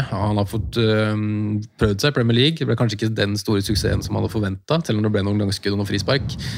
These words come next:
som det på en måte alltid blir, så ble det, det ble det niogtjue målpoeng i fjor. Eh, enormt bra. Nitten assist, topper jo selvsagt expected assist-tabeller og assist-tabeller og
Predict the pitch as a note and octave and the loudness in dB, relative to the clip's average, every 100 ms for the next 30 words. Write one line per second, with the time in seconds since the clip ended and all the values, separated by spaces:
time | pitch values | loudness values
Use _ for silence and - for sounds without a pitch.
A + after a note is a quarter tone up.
0 | - - A2+ G#2 G2+ A2 G#2+ F#2+ G2+ G2+ | -6 -2 0 2 2 2 2 0 0 0
1 | G#2+ C3 - A2+ G#2+ G2 A2 A#2 A#2+ - | 2 0 0 2 2 2 4 4 2 -2
2 | - - - - - C3 A2+ G2+ G2 A#2+ | -10 -8 -8 -10 -10 -4 2 2 4 4
3 | A#2+ A2 G#2+ C#3+ B2 A2+ A2+ A#2+ F#3+ - | 4 4 4 4 4 2 0 2 2 0
4 | - _ _ - B2+ B2 B2 A#2+ A#2+ A#2+ | -10 _ _ -6 0 2 4 4 2 0
5 | A#2 A2 A2+ A#2 C#3+ C#3+ - - A#2 A#2 | 2 2 2 2 2 0 -2 -4 -2 0
6 | C3+ C#3 - C3 - G#2+ A2 A#2 G#2 G#2+ | 0 -2 -2 -4 -2 0 0 0 0 0
7 | G#2+ - A2+ G#2+ G2+ A2 G#2 G#2+ - - | -2 -2 -2 0 -4 -2 -4 -2 -6 -6
8 | - A2 G#2+ G#2 G#2+ G#2+ G#2+ G#2 A2 G#2+ | -4 0 0 2 2 2 2 2 2 -2
9 | A2+ - G#2+ G#2+ G#2+ | -4 -4 -2 0 2